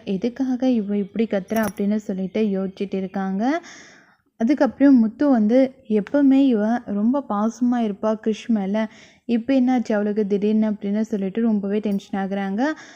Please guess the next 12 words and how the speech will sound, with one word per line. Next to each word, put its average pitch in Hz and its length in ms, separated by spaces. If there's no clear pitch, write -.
அதுக்கப்புறம் 233 680
மனோஜோட 226 760
பி 247 200
ஏ 269 100
வந்து 247 420
மனோஜ் 254 300
கிட்ட 226 260
சொல்லிட்டு 208 360
இருக்காங்க, 208 560
"எனக்கு 208 360
தெரிஞ்சவங்க 220 420
ஒருத்தர், 226 680